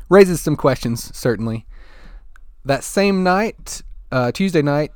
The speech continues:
which was February the fifth, twenty nineteen, it was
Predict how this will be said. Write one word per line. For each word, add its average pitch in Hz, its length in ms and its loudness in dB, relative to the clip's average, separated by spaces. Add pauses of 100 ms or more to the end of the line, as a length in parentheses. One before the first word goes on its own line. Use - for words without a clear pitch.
(180)
which 131 220 -2
was 123 240 0
February 135 360 2
the 120 80 2
fifth, - 540 0
twenty 170 260 -4
nineteen, 170 540 -6 (1200)
it 143 100 2
was 139 400 0